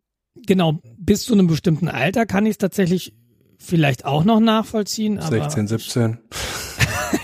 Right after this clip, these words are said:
Speaker 1: Ja, genau. Das ist kein Babyphone, das ist ein Teenagephone.
Speaker 2: Ja, genau.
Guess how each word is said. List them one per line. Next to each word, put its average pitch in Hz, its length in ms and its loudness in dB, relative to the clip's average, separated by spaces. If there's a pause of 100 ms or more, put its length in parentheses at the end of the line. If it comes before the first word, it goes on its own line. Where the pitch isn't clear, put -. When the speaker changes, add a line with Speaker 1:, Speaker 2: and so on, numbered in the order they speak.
Speaker 1:
Ja, - 80 2 (300)
genau. - 260 -4 (840)
Das 139 180 -8
ist - 200 -6
kein 127 160 -4
Babyphone, 190 500 2
das 165 160 2
ist 170 140 0
ein 147 180 0
Teenagephone. 143 840 0
Speaker 2:
Ja, 131 220 4
genau. 120 400 2